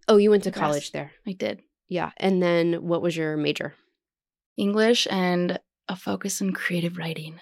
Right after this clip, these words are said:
Speaker 1: Oh, nice.
Speaker 2: <laughs>
Speaker 1: Did you?
Speaker 2: Yeah.
Speaker 1: I was an English major too.
Speaker 2: Yeah?
Speaker 1: I feel like that was just what I did because I didn't know what else to do. And I wish
Speaker 2: Mm-hmm.
Speaker 1: someone would have been like, "You should be in advertising," or, "You should do, like, this," or, like, I feel like English majors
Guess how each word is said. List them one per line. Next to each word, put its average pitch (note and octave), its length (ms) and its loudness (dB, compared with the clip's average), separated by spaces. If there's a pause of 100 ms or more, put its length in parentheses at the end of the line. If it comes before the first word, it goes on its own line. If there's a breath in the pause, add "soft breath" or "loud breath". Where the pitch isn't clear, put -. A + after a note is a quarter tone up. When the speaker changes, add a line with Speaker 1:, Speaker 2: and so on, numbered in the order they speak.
Speaker 1:
Oh, C#4 140 2
nice. D4 760 0
Speaker 2:
<laughs> - 80 -20
Speaker 1:
Did A3 160 2
you? G3+ 120 2
Speaker 2:
Yeah. G3+ 120 2
Speaker 1:
I F3+ 100 4
was F#3 120 2
an F#3 80 2
English D#3+ 280 -2
major D3+ 240 -4
too. - 180 -6 (260)
Speaker 2:
Yeah? G#3+ 180 0 (320 soft breath)
Speaker 1:
I F#3 80 4
feel F#3 200 0
like F#3+ 360 0 (380)
that D#3+ 280 2
was D#3+ 160 -2
just - 220 -8
what D#3 100 0
I D#3 100 2
did D3+ 240 -2
because D#3 300 -8
I D3 80 -2
didn't C#3+ 240 -4
know D3+ 100 -4
what D3+ 100 -4
else C#3+ 240 -8
to - 80 -16
do. E3 340 -6 (140)
And F3 100 -2
I E3 80 0
wish D#3+ 160 0
Speaker 2:
Mm-hmm. - 80 0
Speaker 1:
someone E3 220 -2
would D#3+ 100 -4
have D#3+ 60 -6
been E3 120 -4
like, E3+ 160 -4
"You C4 180 6
should A#3 200 0
be G#3+ 120 0
in D4+ 80 4
advertising," F3 920 4
or, D#3 80 2
"You A3+ 180 6
should B3+ 240 2
do, B3 400 2
like, A#3+ 460 2 (800)
this," B3 500 2
or, E3+ 120 2
like, E3 380 0
I G#3+ 200 -4 (120)
feel D4 140 0
like D#4+ 180 0
English F#3 320 0
majors D3+ 320 -4